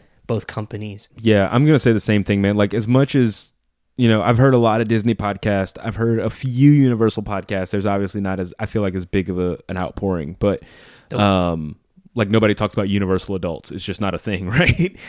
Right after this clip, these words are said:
Speaker 2: Um,
Speaker 1: Nope.
Speaker 2: but
Speaker 1: Not yet.
Speaker 2: but I do think that there is such a, a beauty in both. I think they both add a value. I think they both offer different things, which is, like, something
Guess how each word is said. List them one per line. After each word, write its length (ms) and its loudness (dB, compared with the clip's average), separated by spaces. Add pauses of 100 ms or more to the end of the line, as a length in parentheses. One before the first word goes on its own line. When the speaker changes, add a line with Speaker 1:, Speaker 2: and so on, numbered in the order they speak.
(220)
Speaker 2:
Um, 380 2
Speaker 1:
Nope. 280 -6
Speaker 2:
but 380 4
Speaker 1:
Not 180 -8
yet. 240 -8
Speaker 2:
but 240 4
I 120 2
do 240 6
think 360 0
that 120 -4
there 120 4
is 100 0
such 440 -4 (140)
a, 500 -2 (100)
a 60 -8
beauty 460 2
in 80 -4
both. 500 0
I 60 -10
think 180 -4
they 140 0
both 360 -2
add 220 0
a 80 0
value. 540 0
I 40 0
think 160 -4
they 100 -2
both 280 0
offer 300 -2
different 320 -4
things, 420 -2 (280)
which 160 2
is, 100 2
like, 100 0
something 500 -4